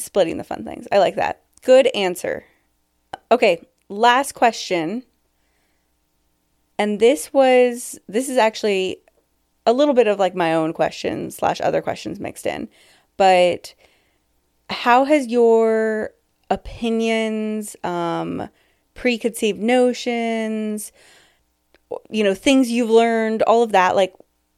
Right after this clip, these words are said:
how has that changed over the years of having a dog? So you've now been a dog dad for seven years, at le-, like, of Lupin. Like, since we got Lupin, it's been seven years. So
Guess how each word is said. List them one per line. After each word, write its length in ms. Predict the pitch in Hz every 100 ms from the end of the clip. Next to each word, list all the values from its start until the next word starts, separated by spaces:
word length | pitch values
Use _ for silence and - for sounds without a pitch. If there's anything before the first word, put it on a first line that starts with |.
| _ _ _ _
how 220 | - 220 233
has 100 | 233
that 200 | 202 -
changed 420 | - 180 170 -
over 200 | 165 170
the 100 | 165
years 420 | 151 135 110 -
of 140 | - -
having 320 | - 82 92
a 80 | -
dog? 380 | - - - -
So 440 | - 170 165 160 -
you've 160 | 170
now 240 | 175 180 175
been 160 | 185
a 80 | 175
dog 260 | 170 156 160
dad 300 | 160 160 160
for 160 | -
seven 300 | 175 160 156
years, 640 | 156 156 117 156 175 - - _ _ _ _ _ _ _ _ _ _ _ _ _ _
at 120 | 170
le-, 120 | - - -
like, 220 | 180 -
of 100 | 170
Lupin. 500 | 170 156 - 87 208 _ _ _
Like, 380 | - - - _ _
since 240 | - 175
we 80 | -
got 180 | 165 95
Lupin, 240 | 107 -
it's 140 | - -
been 120 | 101
seven 280 | - 107 -
years. 360 | - - - -
So 580 | - 180 170 160 160